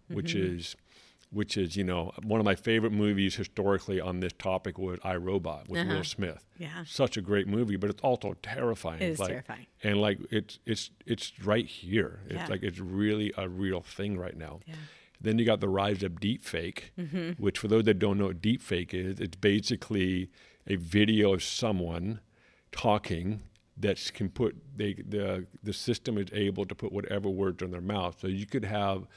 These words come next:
Speaker 1: someone, a friend of me the other day was saying, "This is what could happen. A video, a Zoom call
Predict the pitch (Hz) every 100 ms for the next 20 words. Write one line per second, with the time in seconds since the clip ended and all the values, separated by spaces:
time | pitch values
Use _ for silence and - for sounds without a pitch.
0 | - - - _ _ _ - 127 120 110
1 | 110 131 123 113 104 101 98 101 98 113
2 | 92 98 143 175 123 127 - - - 123
3 | 87 95 - 80 73 - _ _ - 104
4 | 92 113 123 123 127 139 123 104 92 120
5 | 117 110 104 98 98 98